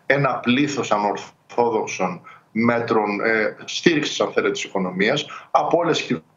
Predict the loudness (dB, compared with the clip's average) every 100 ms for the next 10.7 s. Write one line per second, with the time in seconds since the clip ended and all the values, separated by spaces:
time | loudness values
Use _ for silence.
0 | _ -2 -2 -2 -4 -4 -8 -2 0 2
1 | 0 0 2 2 0 0 0 0 -2 -4
2 | -4 -2 -2 -6 -18 -12 -6 -4 0 0
3 | 0 -2 -2 -2 -4 -4 -2 -4 -4 -2
4 | 0 2 2 0 0 -2 0 0 0 -6
5 | _ -2 0 0 0 0 0 -2 -8 -4
6 | 0 2 2 0 0 0 0 2 0 2
7 | 2 0 -4 -6 0 0 2 -2 -4 -4
8 | 0 2 0 -4 -4 0 0 0 2 2
9 | 2 -2 0 0 2 0 0 0 0 2
10 | 0 2 2 2 0 -2